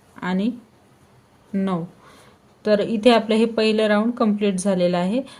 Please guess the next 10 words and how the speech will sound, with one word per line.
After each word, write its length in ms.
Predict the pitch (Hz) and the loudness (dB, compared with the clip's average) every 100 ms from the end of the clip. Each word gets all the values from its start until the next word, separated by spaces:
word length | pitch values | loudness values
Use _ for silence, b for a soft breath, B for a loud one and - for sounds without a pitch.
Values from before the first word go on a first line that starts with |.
| B | B
तर 80 | 190 | -4
पहिल्या 380 | 190 220 220 226 | 0 0 2 2
राउंडमध्ये 500 | 220 220 214 202 208 - | 2 0 -2 -4 -4 -2
टोटल 400 | 214 208 226 220 | -2 -2 -2 0
आपले 240 | 214 214 | -2 -4
तीस 440 | 208 - 220 208 | -6 -4 -4 -6
खांब 220 | - 214 220 | -4 -4 0
तयार 220 | 208 196 | 2 2
झालेले 400 | 185 196 185 180 | 0 -2 -2 -2
आहेत. 260 | 175 175 208 | -2 -4 -6